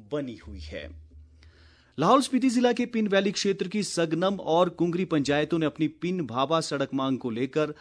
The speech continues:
आगामी पंचायत चुनावों के बहिष्कार का निर्णय लिया है। इनका कहना है कि पिछले करीब दो दशकों से इस सड़क की मांग उठाई जा रही है, लेकिन अभी तक कोई ठोस कार्रवाई नहीं हुई है।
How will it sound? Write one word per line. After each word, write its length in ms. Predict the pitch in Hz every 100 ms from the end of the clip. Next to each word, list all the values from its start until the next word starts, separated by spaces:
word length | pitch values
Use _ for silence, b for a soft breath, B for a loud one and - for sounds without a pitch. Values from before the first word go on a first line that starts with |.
| B
आगामी 380 | 120 127 139 175
पंचायत 460 | 185 151 131 135 120
चुनावों 400 | 120 120 143 165
के 300 | 160 165 165 B _
बहिष्कार 640 | 98 127 151 - 202 160
का 380 | 113 113 110 107 b -
निर्णय 420 | 135 196 190 175
लिया 200 | 117 98
है। 260 | 85 87 - _ -
इनका 220 | 147 160
कहना 320 | 147 151 170
है 60 | 202
कि 100 | 180
पिछले 280 | 147 - 143
करीब 320 | 131 135 170
दो 180 | 117 127
दशकों 360 | 123 127 165
से 260 | 165 175 190 B B B
इस 280 | 175 185 -
सड़क 220 | 147 170
की 120 | -
मांग 300 | 131 135 156
उठाई 300 | 139 120 113
जा 140 | 110 113
रही 260 | 131 156
है, 280 | 175 180 190 B B
लेकिन 460 | 117 127 180 - 214
अभी 360 | 185 135 143 175
तक 220 | 202 196
कोई 220 | 165 165 165
ठोस 300 | 165 190 202
कार्रवाई 640 | - 117 98 151 156 104 b b 120
नहीं 320 | 160 185 196
हुई 180 | 147 104
है। 260 | 104 82